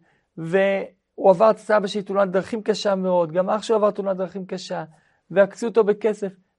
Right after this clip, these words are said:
ועם זאת תמיד עם החיוך על השפתיים. תמיד עם החיוך, תמיד עם המסר המעודד לכל אחד, תמיד עם המסר. אז זה לא סתם סיפור על הסבא, מה שסיפרתי עכשיו. זה סיפור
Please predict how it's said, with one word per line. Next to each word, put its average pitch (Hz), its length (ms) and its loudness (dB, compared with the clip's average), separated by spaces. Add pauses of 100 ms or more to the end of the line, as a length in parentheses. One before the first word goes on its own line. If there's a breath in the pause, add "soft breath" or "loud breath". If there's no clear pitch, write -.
ועם 208 340 -2
זאת 180 240 -6
תמיד 165 240 -8
עם 156 120 -6
החיוך 147 340 -10
על 151 60 -10
השפתיים. 151 560 -18 (680 soft breath)
תמיד 208 300 -2
עם 208 160 -4
החיוך, 160 640 -10
תמיד 185 280 -6
עם 214 100 -6
המסר 185 580 -4
המעודד 170 540 -4
לכל 165 360 -8
אחד, 156 340 -10 (520 soft breath)
תמיד 196 400 0
עם 190 140 -2
המסר. 170 440 -6 (640)
אז 202 140 -4
זה 214 80 -4
לא 277 100 6
סתם 233 280 -2
סיפור 170 560 -4 (220)
על 156 140 -2
הסבא, 151 400 -6
מה 143 120 -8
שסיפרתי 147 680 -12
עכשיו. 160 400 -14 (680 soft breath)
זה 190 120 0
סיפור 226 640 -4